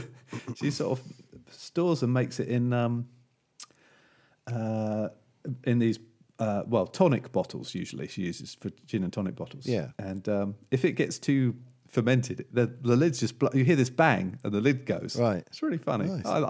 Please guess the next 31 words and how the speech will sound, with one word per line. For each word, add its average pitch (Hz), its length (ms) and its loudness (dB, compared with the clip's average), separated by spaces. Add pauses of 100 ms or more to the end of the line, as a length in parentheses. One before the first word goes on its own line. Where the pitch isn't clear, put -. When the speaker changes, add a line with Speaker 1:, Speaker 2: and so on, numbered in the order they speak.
(140)
Speaker 1:
I, - 180 2
I - 40 2
keeps, - 440 -4
you 139 140 0
know, - 180 0
keeps - 240 -6
life 120 220 2
interesting. - 520 -2
Speaker 2:
Yeah. 262 200 -2 (340)
Speaker 1:
You - 80 -6
know - 80 -4
what 113 140 -4
I - 40 -6
mean? - 140 -4
Speaker 2:
<laughs> - 60 -10
Yeah. - 260 -8 (260)
Ticking 123 260 -4
time 131 280 -2
bomb. 95 340 0 (340)
Speaker 1:
<laughs> - 460 -10
That's - 240 0
right. 185 280 -2
Speaker 2:
Yeah. - 60 2 (600)
Speaker 1:
Yeah. 214 120 -2
Keeps - 240 -2
you 165 40 2
on 147 60 2
your 131 80 4
toes. 107 320 -2
Speaker 2:
Yeah. 131 180 -2 (500)
Speaker 1:
Um, 95 260 -6